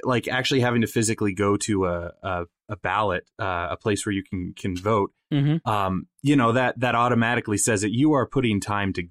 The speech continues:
Speaker 1: go to the, the local public, you know, uh, gym or wherever you're going to vote. And, and the fact that you're already putting time to go there implies that you've already at least considered what you're gonna do and why you're gonna do it versus,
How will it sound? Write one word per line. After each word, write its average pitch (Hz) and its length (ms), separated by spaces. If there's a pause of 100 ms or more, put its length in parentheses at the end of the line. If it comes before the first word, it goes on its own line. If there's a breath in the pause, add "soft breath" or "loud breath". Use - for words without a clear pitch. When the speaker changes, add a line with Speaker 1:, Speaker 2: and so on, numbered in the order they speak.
Speaker 1:
go 92 360
to 90 400
the, 85 360
the 104 80
local 95 640
public, 95 300 (320)
you 104 100
know, 85 300 (320)
uh, 87 320 (360)
gym 101 360
or 92 100
wherever 107 400
you're 95 140
going 98 300
to 85 60
vote. 98 340 (680 soft breath)
And, 127 280
and 131 220
the 123 60
fact 135 240
that 110 80
you're 117 180
already 117 220
putting 113 260
time 104 260
to 95 60
go 110 380
there 90 240
implies 95 400
that 98 100
you've 95 180
already 107 300
at 92 100
least 104 260
considered 95 640 (360)
what 113 380
you're 113 80
gonna 101 180
do 92 360
and 87 120
why 95 220
you're 92 160
gonna 85 180
do 101 220
it 90 160
versus, 95 500